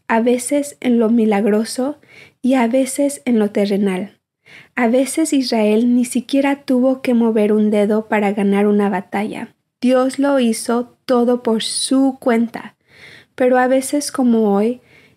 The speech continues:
Él trabaja a través de su pueblo. Ellos están orando, trabajando y listos para defender la ciudad de Dios. Es clave mantener sintonizado con Dios como lo hace Nehemías,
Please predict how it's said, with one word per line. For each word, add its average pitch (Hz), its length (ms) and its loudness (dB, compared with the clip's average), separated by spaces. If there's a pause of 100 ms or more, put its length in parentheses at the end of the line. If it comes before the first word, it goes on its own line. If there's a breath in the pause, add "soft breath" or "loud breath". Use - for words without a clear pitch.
(100)
Él 254 200 0
trabaja 254 760 -2
a 240 140 -2
través 240 420 0
de 262 100 -2
su 233 360 -4
pueblo. - 420 -4 (480)
Ellos 247 480 0
están 220 420 0
orando, 226 560 2
trabajando 226 960 -2
y 240 80 -2
listos 233 500 -2
para 220 260 0
defender 202 500 0
la 214 120 0
ciudad 214 360 -2
de 190 120 -2
Dios. - 480 -10 (800 soft breath)
Es 262 320 0
clave 226 340 0
mantener 208 680 0
sintonizado 220 960 0
con 220 200 0
Dios 202 360 -2
como 208 360 0
lo 208 360 2
hace 226 360 -2
Nehemías, 208 720 -2